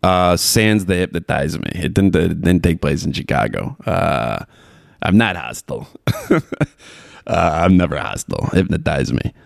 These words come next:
Um, oh God, the Michael Myers mask in H two O is so bad.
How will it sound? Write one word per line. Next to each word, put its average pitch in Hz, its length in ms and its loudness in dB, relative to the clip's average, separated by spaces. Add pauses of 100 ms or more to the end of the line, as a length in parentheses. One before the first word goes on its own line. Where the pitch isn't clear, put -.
(240)
Um, 98 760 4 (640)
oh 82 220 2
God, 82 260 0
the 80 60 2
Michael 85 300 2
Myers 80 260 2
mask 76 300 0
in 82 80 2
H 78 180 0
two 80 100 2
O 78 60 4
is 71 100 0
so 80 200 2
bad. 71 360 0